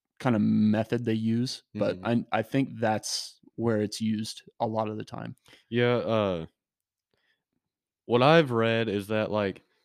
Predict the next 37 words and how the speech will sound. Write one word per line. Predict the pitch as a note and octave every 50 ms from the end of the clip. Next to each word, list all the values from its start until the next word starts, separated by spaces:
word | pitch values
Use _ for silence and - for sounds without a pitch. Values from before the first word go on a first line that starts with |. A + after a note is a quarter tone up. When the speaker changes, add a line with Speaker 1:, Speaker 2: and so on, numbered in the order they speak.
| _
Speaker 2:
the | G2 G2 G#2+ A2+ A2 G2+
most | F#2+ F#2+ G2+ G#2+ A2+ A#2+ B2+ B2+ - A#2
efficient | A2 - - A2+ A#2 A#2 - B2 G#2+ -
place | - - G#2 A2 A2+ A2+ -
in | - G#2 G#2+
the | A2 A2
United | A2 A2 G#2+ G2 F2+ E2
States, | - - F#2+ G2+ G#2 G2+ -
uh, | F#2+ E2 - -
anyway, | F#2 F#2+ F#2 F#2 F2+ F2+ F2+ F#2 F#2 -
Speaker 1:
Mm-hmm. | B2 A#2+ G#2+ G#2+ G#2 - _ _ _ _ -
Speaker 2:
that | A2+ G#2+ G#2 G2 G2 - - - _ _ _ _ _ _ _ _ _ -
we | A#2 A#2+ A2
could | - A#2+ G#2+ F2+
use | F#2 F#2+ G2+ G#2+ A2 A2+ A#2+ A2+ -
for | - A2 G#2+ G2
geothermal | F2 G2 G#2+ G#2+ G#2+ G#2+ - - A2 A2+ A#2 A#2 A2+ A2 - - -
is | G2+ G2+ F2 E2+ - - _ _ _
Yellowstone. | - F#2 F#2+ G2 F#2+ F2 E2+ - - - - - - _ _ _ _ _ _ _ _ _ _ _ _ _ _ _ _
Speaker 1:
Yeah. | A#2+ A#2+ B2 B2
Speaker 2:
Yellowstone | A2+ G#2+ A2 G#2+ - - A#2 A2 G#2
National | G#2 G#2 G#2 G2+ - - G#2+ G2
Park. | - - G2+ G2+ G2+ G2+ G2
Speaker 1:
I | A2+
mean, | A2+ A2+ A2 G#2+
that's | A2+ B2 B2+ -
'cause | - A#2+ G#2 G2+
it's | - -
right | G#2 G#2 G#2+ A2+ A#2 A2+ A2 G#2+ G2+ - -
there. | G2+ G#2 G#2
Speaker 2:
Yeah, | B2 C#3 C#3 A2+
it's, | G#2 A#2+ A#2+ -
Speaker 1:
It's |
Speaker 2:
like, | C#3 C3+ B2+ G#2+
Speaker 1:
so | G2+ F#2+ G2+ G#2 G#2 C3+ B2
Speaker 2:
right | B2
Speaker 1:
shallow. | A#2 - - C3+ A#2 G#2+ G#2+ G2+ G#2 G2+ G#2+ -